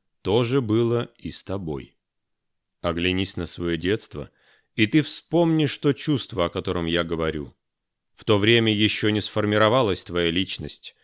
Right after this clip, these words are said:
Твоя душа была гибкой и изменчивой.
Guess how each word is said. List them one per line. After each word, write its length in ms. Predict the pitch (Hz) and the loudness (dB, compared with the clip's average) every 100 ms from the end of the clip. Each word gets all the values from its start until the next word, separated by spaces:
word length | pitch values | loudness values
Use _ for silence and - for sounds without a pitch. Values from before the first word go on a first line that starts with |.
| _ _ _ | _ _ _
Твоя 260 | 98 95 95 | -2 0 2
душа 340 | 92 - 101 | -2 -2 -2
была 240 | 92 90 87 | 0 0 0
гибкой 480 | 98 120 - 104 | 0 -2 -2 -4
и 280 | 98 - 80 | -4 -6 -6
изменчивой. 800 | 76 76 90 110 - 78 71 69 | -6 0 0 0 -2 -8 -10 -14